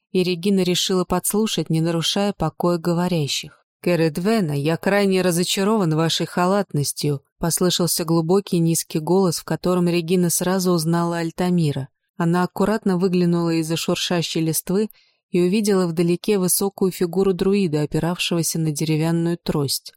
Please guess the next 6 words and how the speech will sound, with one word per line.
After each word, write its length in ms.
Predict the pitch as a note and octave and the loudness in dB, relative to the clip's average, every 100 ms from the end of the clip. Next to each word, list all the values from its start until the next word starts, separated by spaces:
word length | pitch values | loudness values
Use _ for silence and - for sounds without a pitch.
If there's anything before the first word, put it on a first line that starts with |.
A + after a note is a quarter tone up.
| _ _ _ | _ _ _
«Ситуация 760 | - - F3 F3+ F#3+ F3+ - F3+ | -8 -4 0 2 2 0 0 0
с 100 | E3 | 0
темным 480 | - F3 F3 E3+ E3 | 0 2 2 0 -2
таинством 720 | - F#3+ F3+ - - E3+ E3+ | -2 0 0 -2 -2 -2 -2
очень 380 | - G3 - F#3 | -2 -2 0 -2
серьезна, 760 | - F3+ F3 F#3 F#3+ D3 C#3+ | 0 0 0 2 0 -2 -4